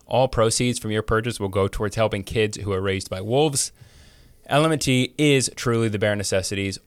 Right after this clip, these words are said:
old Mother Nature's recipe. Get yours at drink L M N T dot com slash health hack.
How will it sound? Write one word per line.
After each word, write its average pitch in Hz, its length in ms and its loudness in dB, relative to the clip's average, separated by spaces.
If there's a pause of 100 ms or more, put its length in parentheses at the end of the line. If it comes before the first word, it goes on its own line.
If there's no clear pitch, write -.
old 131 340 0
Mother 113 300 0
Nature's 101 380 -4
recipe. - 480 -6 (260)
Get 139 200 2
yours 131 300 4
at 110 140 2
drink 123 300 0
L 113 100 0
M 101 100 -2
N 95 60 -6
T 110 140 -4
dot 101 160 -2
com 131 340 -2
slash 101 520 -4
health - 220 -8
hack. - 340 -12